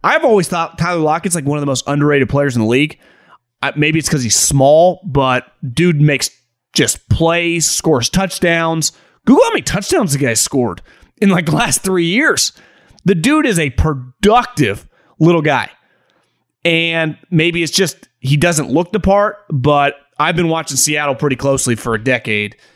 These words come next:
And, I mean, obviously, D K is probably the most talented wide receiver they have, have ever had. But Tyler Lockett, forty-five career touchdowns. Last two seasons, eighteen touchdowns. Dude produces, man.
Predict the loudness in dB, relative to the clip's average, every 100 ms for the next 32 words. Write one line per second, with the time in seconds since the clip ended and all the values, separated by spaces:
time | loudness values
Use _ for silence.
0 | _ _ _ _ -4 -2 0 -2 -4 -6
1 | -12 _ _ -4 0 2 0 -2 -2 -2
2 | -2 -2 -2 -2 0 -2 -2 -4 -2 -4
3 | -4 -2 -2 -2 -2 -2 -2 -2 -2 -2
4 | -2 -2 -2 -2 -4 -12 _ -4 0 0
5 | 0 -2 -2 -4 -6 -12 _ _ _ -8
6 | 0 0 0 0 0 0 0 0 -2 -6
7 | -10 _ _ _ 2 2 2 0 0 -2
8 | 0 -4 -4 -10 -10 -20 -4 0 0 0
9 | 0 2 0 0 -2 -4 -4 -2 0 0
10 | 0 -2 -8 -8 -10 _ _ _ _ _
11 | _ _ _ _ 0 0 0 0 0 -2
12 | -4 -4 -4